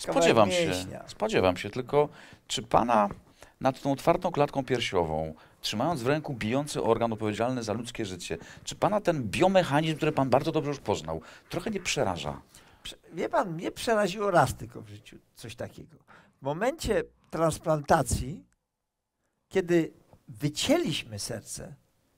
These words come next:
Speaker 1: i zobaczyłem tą pustą klatkę piersiową bez serca.
Speaker 2: A ten organizm ciągle żył?
Speaker 1: Ten organizm ciągle żył dzięki krążeniu pozaustrojowemu, dzięki temu. I wiedziałem, że jeżeli,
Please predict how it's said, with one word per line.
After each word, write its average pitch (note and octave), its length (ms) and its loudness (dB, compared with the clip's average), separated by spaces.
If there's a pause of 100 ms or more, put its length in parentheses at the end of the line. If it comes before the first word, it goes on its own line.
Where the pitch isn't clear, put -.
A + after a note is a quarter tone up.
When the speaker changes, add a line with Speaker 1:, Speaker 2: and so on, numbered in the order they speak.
(100)
Speaker 1:
i D#3+ 60 -8
zobaczyłem F#3 560 -2
tą F3+ 200 -6
pustą B3 480 -4
klatkę G#3+ 460 0
piersiową F3 520 -4
bez D3 280 0
serca. - 360 -10 (1120)
Speaker 2:
A B2 80 0
ten A#2+ 160 -2
organizm B2 340 2
ciągle A#2 280 -2
żył? A#2 240 -4 (400)
Speaker 1:
Ten G3 180 2
organizm G#3+ 460 0
ciągle G3 340 0
żył E3+ 200 -4
dzięki F3 340 -6
krążeniu D#3 500 -2
pozaustrojowemu, F3+ 960 0
dzięki F3 340 -6
temu. B2 240 -2
I A2+ 120 -14
wiedziałem, F3 400 -2
że F#3+ 180 0 (320)
jeżeli, F3+ 500 0